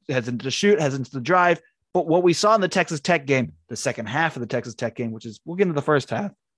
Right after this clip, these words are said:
the second half of the Texas Tech game where he finally started to drive. He finally started to, you know, put his shoulder down and be less timid. Devin Askew woke up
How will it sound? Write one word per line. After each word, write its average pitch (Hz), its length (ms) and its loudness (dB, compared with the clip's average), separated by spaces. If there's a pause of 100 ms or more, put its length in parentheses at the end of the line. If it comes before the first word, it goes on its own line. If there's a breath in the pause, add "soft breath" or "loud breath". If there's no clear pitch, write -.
(140)
the 120 60 -8
second 196 300 2
half 185 180 2
of 170 40 -8
the 151 60 -6
Texas 147 260 0
Tech 151 320 0
game 147 200 2
where 135 340 2 (720)
he 147 120 4
finally 165 380 2
started 160 220 2
to 143 80 4
drive. 131 300 4
He 117 60 -4
finally 156 300 2
started 147 360 2
to, 107 60 -14 (120)
you 127 80 -2
know, 117 80 0
put 143 240 2
his 135 180 4
shoulder 170 320 4
down 127 460 4 (500)
and 151 340 0
be 165 580 2
less 147 460 2 (100)
timid. 196 520 2 (800)
Devin 180 280 4
Askew 156 460 2
woke 131 300 2
up 123 220 -2